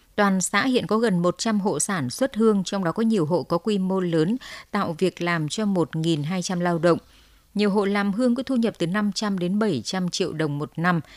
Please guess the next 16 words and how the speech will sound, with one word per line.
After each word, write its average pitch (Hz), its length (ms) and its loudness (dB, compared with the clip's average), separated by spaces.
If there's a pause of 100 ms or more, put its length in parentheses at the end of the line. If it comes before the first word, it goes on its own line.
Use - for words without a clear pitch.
(340)
Nghề 208 180 2
làm 196 280 2
hương 233 240 2
đã - 80 -4
góp 285 180 -4
phần 175 180 -2
quan 220 240 0
trọng 185 300 -2
đưa 208 140 2
tỷ 165 300 -2
trọng 151 380 -4
ngành 160 240 -2
tiểu 151 280 0
thủ 160 240 0
công 185 220 0
nghiệp 175 180 0